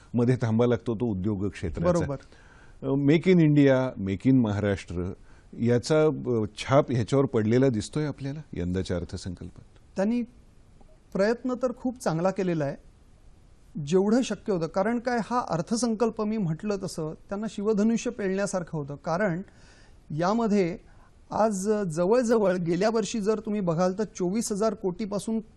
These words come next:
Speaker 2: कर्जाचं जे इंटरेस्ट आहे, आपलं व्याज आहे, ते वाढून सत्तावीस हजार कोटीच्या वर गेलंय. तर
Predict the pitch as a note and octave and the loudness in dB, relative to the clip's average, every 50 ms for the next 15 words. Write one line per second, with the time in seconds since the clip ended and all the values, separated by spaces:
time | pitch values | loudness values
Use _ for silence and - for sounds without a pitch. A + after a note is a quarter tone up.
0 | _ _ - - - - - - - E3 D#3+ E3 E3 G3+ A3 A3 - B3 A#3+ F#3+ | _ _ -20 -20 -20 -20 -12 -6 -4 -2 -2 0 0 0 0 0 2 0 0 0
1 | G#3+ B3+ - - - F#3+ G#3 A3 - C#4 C#4 A#3+ - - - E3+ C#3 C3+ C#3+ - | 0 -2 -4 0 2 4 4 4 4 4 2 2 2 0 -4 -6 -6 -6 -8 -12
2 | D3+ - E3 D#3 D3+ D#3+ D#3+ F3 F#3 G#3+ B3 G3 F3 D#3+ C#3+ D#3 - - - - | -12 -8 -6 -6 -4 -2 0 4 4 4 4 2 0 -2 -4 -6 -10 -16 -20 -14
3 | - - B3+ B3+ A#3 G#3 F#3 F#3 A#3+ C4+ A#3+ - G3 C4 - - A#3 B3 A#3 G3 | -4 0 2 4 4 6 6 6 6 4 4 2 -2 -2 0 0 0 0 0 -2
4 | B3 G#3+ A#3 A3+ - A3+ G#3 F3 A3 F3 A#3+ A3 F#3 F3 F3+ E3+ D3 C#3 C3 B2 | -2 -2 -2 -2 -2 -4 -4 -4 -4 -2 -2 0 0 2 0 0 0 -2 -6 -8
5 | B2 - - - - - - - - - - - - - - - - C4 | -10 -12 -16 -20 -20 -20 -20 -20 -20 -20 -20 -20 -20 -20 -20 -10 -6 -6